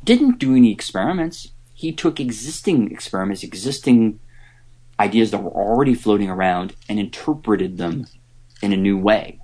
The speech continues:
And that's where we were able to make advances in science. Sometimes, of course, you do need new discoveries in the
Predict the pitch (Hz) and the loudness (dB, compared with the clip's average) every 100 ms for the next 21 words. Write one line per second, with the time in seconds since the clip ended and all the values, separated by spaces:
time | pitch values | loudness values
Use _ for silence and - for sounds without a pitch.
0 | - - - - 98 110 - 98 101 98 | -18 -20 -16 -6 0 0 -2 -4 -2 0
1 | 95 95 92 98 95 98 82 92 95 - | 0 -2 -4 -8 -8 -4 -2 -2 -6 -6
2 | 90 85 85 95 107 80 - - 87 - | -6 -6 -4 -2 -2 -4 -8 -12 -12 -8
3 | - - - 220 226 160 - 131 117 101 | -10 -8 -2 2 4 4 2 2 4 8
4 | 127 104 85 98 92 90 - 92 95 90 | 8 8 4 -6 -6 -6 -4 -2 -2 -6
5 | 95 90 90 | -6 -6 -6